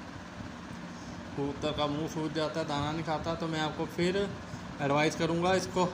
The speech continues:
वीकली टू टाइम, ब्रीडिंग के टाइम यानी बच्चे पलने के टाइम, with honey यानी शहद के साथ हफ्ते में दो बार एक चम्मच या शहद डाल दीजिए। कि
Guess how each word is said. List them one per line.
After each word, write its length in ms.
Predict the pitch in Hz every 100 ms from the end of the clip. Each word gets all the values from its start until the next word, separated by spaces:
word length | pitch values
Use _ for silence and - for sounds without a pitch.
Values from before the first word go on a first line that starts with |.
| 147
वीकली 360 | 151 147 175 180
टू 260 | 180 165 175
टाइम, 300 | 185 196 214 - - - - - - - -
ब्रीडिंग 380 | 151 156 170 190
के 80 | 190
टाइम 300 | 190 196 202
यानी 160 | 185 156
बच्चे 300 | - - 180
पलने 300 | 185 180 190
के 80 | 185
टाइम, 280 | 185 208 - 156 151
with 140 | 175 170
honey 220 | 147 156 202
यानी 240 | 175 156 175
शहद 380 | - 151 147 151
के 160 | 185
साथ 840 | 180 180 202 - - - - - -
हफ्ते 280 | 156 - 165
में 160 | 165 151
दो 140 | 160 170 170
बार 320 | 185 190 185
एक 200 | 175 180 196
चम्मच 300 | 185 196 196
या 100 | 180
शहद 280 | 180 160 160
डाल 180 | 151 135
दीजिए। 300 | 131 127 139
कि 200 | 127